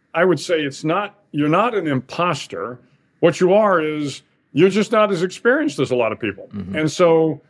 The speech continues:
Speaker 1: I go into these, i-, i-, these environments to learn.
Speaker 2: Yeah.
Speaker 1: I'm gonna listen. I'm gonna try to be better at what I'm doing. Now, if all of a sudden you're in charge and you're the founder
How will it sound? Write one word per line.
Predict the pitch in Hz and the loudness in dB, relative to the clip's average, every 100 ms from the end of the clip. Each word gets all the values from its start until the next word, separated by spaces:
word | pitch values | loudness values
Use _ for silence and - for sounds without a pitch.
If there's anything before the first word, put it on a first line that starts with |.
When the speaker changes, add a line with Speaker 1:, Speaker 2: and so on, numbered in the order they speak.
| _ _ _ _ _ - | _ _ _ _ _ -2
Speaker 1:
I | 170 233 | 0 2
go | 220 196 | 4 4
into | 170 | 2
these, | 151 147 - - | 0 -2 -4 -8
i-, | 147 156 147 135 | -8 -6 -6 -4
i-, | |
these | 147 147 143 127 | -2 0 0 0
environments | 143 151 151 156 156 - - _ _ | 0 0 0 0 -2 -6 -18 _ _
to | - 147 | 2 4
learn. | 143 135 98 - _ _ _ - | 4 2 -2 -10 _ _ _ -20
Speaker 2:
Yeah. | - | -12
Speaker 1:
I'm | 131 143 | -4 0
gonna | 147 160 | 2 2
listen. | 156 156 156 190 202 | 2 2 0 -4 -4
I'm | 139 151 | -2 0
gonna | 151 156 | 0 0
try | - 180 | 2 2
to | 180 | 2
be | 165 156 | 0 -2
better | 110 156 180 127 127 139 - | 0 -2 0 0 -2 -6 -6
at | 147 143 - | -6 -6 -2
what | 147 | 0
I'm | 147 139 | 0 0
doing. | 139 190 98 | 2 0 -2
Now, | 151 170 113 107 _ _ | -6 -6 -6 -10 _ _
if | - 127 | -4 0
all | 226 | 2
of | |
a | 196 | 2
sudden | 190 180 | 0 0
you're | 170 180 | 2 2
in | 151 131 | 2 0
charge | - 233 143 104 170 196 - _ _ _ _ _ | 0 0 0 0 -2 -6 -12 _ _ _ _ _
and | 151 147 147 | -6 -2 0
you're | 151 160 | 2 4
the | 139 | 2
founder | - 185 185 156 123 127 156 | 2 2 4 2 0 0 -4